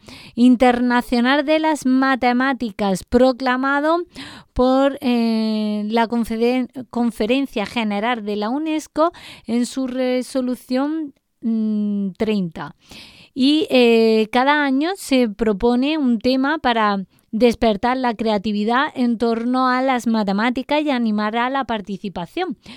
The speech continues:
El tema para este año dos mil veinticuatro es Jugando con las matemáticas.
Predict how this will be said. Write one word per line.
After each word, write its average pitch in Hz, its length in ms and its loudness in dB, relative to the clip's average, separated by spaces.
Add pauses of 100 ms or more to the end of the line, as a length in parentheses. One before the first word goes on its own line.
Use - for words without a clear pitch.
(260)
El 247 200 -2
tema 311 300 0
para 285 260 2
este 277 260 -2
año 285 340 0
dos 254 240 2
mil 262 220 2
veinticuatro 254 600 0
es 269 140 -2
Jugando 277 640 2
con 269 240 0
las 226 100 0
matemáticas. 202 800 -6